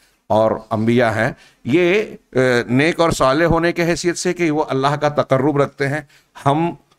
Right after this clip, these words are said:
गुनहगार हैं, ये पाक साफ लोग हैं, लिहाजा इनका वसीला लगा के हमें दुआ मांगनी चाहिए। और आखिर जो अभी आपने बताया, अ, उसमें शायद इसी ज़िम्न में ये तफसील आई थी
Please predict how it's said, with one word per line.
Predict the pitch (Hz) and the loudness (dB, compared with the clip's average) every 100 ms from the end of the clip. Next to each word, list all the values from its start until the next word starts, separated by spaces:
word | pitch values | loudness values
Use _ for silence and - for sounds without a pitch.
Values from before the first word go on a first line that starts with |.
| - | -8
गुनहगार | 101 131 139 120 127 | 0 2 2 2 2
हैं, | 143 156 - _ - | 2 -2 -6 _ -4
ये | 104 | -2
पाक | 123 117 123 - | 0 0 0 -2
साफ | 143 135 151 | 0 0 2
लोग | 143 143 | 2 2
हैं, | 139 160 - _ - | -2 -6 -10 _ -2
लिहाजा | 139 147 156 190 156 | 0 2 2 0 -2
इनका | 151 147 196 | -4 0 2
वसीला | 160 139 127 135 | 2 0 0 0
लगा | 117 110 | 0 0
के | 107 165 | -2 -4
हमें | 120 113 190 - | -4 -4 -4 -4
दुआ | 110 123 165 | 0 2 2
मांगनी | 135 104 107 | 2 2 0
चाहिए। | 104 90 80 71 - - - | 0 -2 -4 -10 -16 -10 -2
और | 123 | 0
आखिर | 113 123 131 160 | 0 0 0 0
जो | 123 135 | 0 0
अभी | 135 | 2
आपने | 139 123 135 127 | 0 0 -2 -2
बताया, | 113 120 143 127 - - _ _ - | 0 2 2 0 -2 -10 _ _ -2
अ, | 104 104 98 87 95 | 0 2 0 -2 -8
उसमें | - 123 120 | -6 -6 -2
शायद | 120 120 117 127 | 0 0 -2 -4
इसी | 131 | -2
ज़िम्न | 127 135 135 | 0 2 0
में | 131 | 2
ये | 135 | 0
तफसील | 127 113 - 131 | 0 -4 0 0
आई | 117 | 2
थी | 107 135 | 0 -2